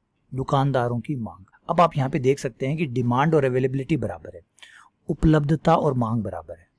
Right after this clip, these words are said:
इसे कहते हैं संतुलित परिवहन समस्या। उपलब्धता बराबर है मांग, जितना आपके पास अवेलेबल है उतना ही आपके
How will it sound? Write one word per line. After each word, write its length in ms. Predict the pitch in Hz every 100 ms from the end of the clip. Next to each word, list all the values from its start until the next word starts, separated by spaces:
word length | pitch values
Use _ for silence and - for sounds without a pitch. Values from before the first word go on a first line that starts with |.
| -
इसे 160 | 139
कहते 240 | 135 123 170
हैं 60 |
संतुलित 540 | - - 139 143 151 151
परिवहन 380 | 127 117 107 98
समस्या। 500 | 98 90 - - _ _ _ _ _ _ _ _
उपलब्धता 800 | 127 - 120 120 120 123 - 147 190 _ -
बराबर 440 | 110 104 98 110
है 120 | 113 160
मांग, 320 | 107 87 87 - _ _ _ _ _ _ _ _ -
जितना 360 | 113 - 165
आपके 260 | 156 131 160
पास 240 | 135 131
अवेलेबल 480 | 127 117 123 139 165
है 60 | 180
उतना 340 | - 160 143
ही 180 | 131 143
आपके 400 | 123 98 - 143